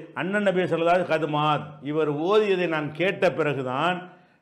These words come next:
நபிகள் நாயகம் ஸல்லல்லாஹு அலைஹி வஸல்லம் மரணித்தார்னு அறிந்து கொண்டேன்கிறார். அது வரைக்கும் என்ன நினைச்சிட்டு இருந்திருக்காரு? ரசூலுல்லாஹ் மௌத்தா போக மாட்டாங்கன்னு தான் இவர் இருந்திருக்கிறார். அவர் எல்லா ஆதாரத்தெல்லாம் காட்டி போட்ட உடனே,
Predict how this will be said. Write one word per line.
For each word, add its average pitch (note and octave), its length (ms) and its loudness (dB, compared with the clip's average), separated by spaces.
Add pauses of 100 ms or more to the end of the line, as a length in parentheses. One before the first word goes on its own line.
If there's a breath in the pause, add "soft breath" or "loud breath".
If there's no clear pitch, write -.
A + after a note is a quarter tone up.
(120)
நபிகள் G3+ 400 0
நாயகம் F3 440 2
ஸல்லல்லாஹு D#3 200 0
அலைஹி - 20 0
வஸல்லம் D3+ 300 -2
மரணித்தார்னு E3+ 400 0
அறிந்து F#3+ 440 2
கொண்டேன்கிறார். E3 460 0 (840)
அது D#3 200 0
வரைக்கும் F#3+ 280 2
என்ன F#3 120 -2
நினைச்சிட்டு F3 300 -2
இருந்திருக்காரு? E3+ 680 0 (440)
ரசூலுல்லாஹ் F3 500 -2
மௌத்தா F3 460 0
போக D#3+ 120 -2
மாட்டாங்கன்னு C#3+ 380 -2
தான் G#3 380 0
இவர் G3+ 120 2
இருந்திருக்கிறார். F#3+ 720 0 (720)
அவர் D#3+ 500 0
எல்லா E3+ 480 2
ஆதாரத்தெல்லாம் F#3+ 400 0
காட்டி E3 360 0
போட்ட E3 340 2
உடனே, D3 340 -2